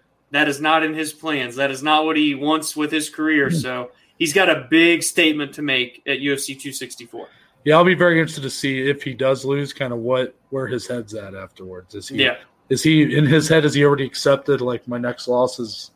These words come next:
Speaker 2: I'm done"?
Speaker 1: Mm-hmm.
Speaker 2: Or is it, you know,
Speaker 1: Keep trucking.
Speaker 2: business as usual? What is it, you know?
Speaker 1: Yeah.
Speaker 2: We're gonna wrap it up here. We're gonna bring it back to a little more positive note.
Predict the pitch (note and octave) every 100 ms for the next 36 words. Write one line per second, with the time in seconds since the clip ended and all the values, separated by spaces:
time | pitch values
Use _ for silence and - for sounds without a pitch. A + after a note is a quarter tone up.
0 | _ A#2+ A2 A2+ B2+ B2 _ _ _ -
1 | C3+ C#3 C3+ _ B2+ B2 A#2+ G#2+ A#2 A#2
2 | A#2 _ _ _ _ _ _ _ A#2 A2
3 | G#2 - - _ - D3+ - D#3+ D#3 -
4 | D#3+ - D#3+ D3+ C#3+ B2 D3+ B2+ D3 D3
5 | C#3 C3 C#3 C3+ A2 A#2 _ G#2+ A2 G2+
6 | _ _ _ - C3+ B2 - _ _ _
7 | _ _ _ - D#3 F#3+ F#3 E3 - -
8 | - D#3 E3+ E3+ E3 D#3+ E3 E3+ G3 F#3
9 | G3 F#3+ D#3+ E3 E3 E3 D3+ D#3 D#3 D#3+
10 | D#3+ - C#3+ D3 C#3 C#3+ C3 C#3 D#3